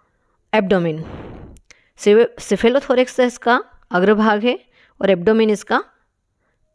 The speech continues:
पिछले वाला भाग है। इसमें भी कंपाउंड आइज प्रेजेंट होती है। cephalothorax के आगे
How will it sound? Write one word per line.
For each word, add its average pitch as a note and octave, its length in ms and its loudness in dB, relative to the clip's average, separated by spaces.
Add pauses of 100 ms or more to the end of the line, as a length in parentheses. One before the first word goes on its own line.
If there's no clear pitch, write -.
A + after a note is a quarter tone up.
(300)
पिछले G#3 260 0
वाला F#3 220 4
भाग F3+ 240 -2
है। A3+ 160 0 (920)
इसमें G#3+ 280 0
भी A3+ 80 2
कंपाउंड F#3 440 0
आइज G3 180 0
प्रेजेंट G3+ 440 0
होती G#3 280 -2
है। A3+ 180 0 (960)
cephalothorax A3 760 0
के A#3 280 -2 (1160)
आगे G3 340 2